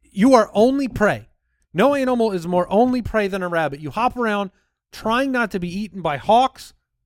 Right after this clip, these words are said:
coyotes, mountain lions, whatever. All you do is get hunted all day long.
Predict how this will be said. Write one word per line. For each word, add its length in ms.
coyotes, 720
mountain 300
lions, 480
whatever. 440
All 220
you 140
do 340
is 140
get 160
hunted 360
all 140
day 160
long. 360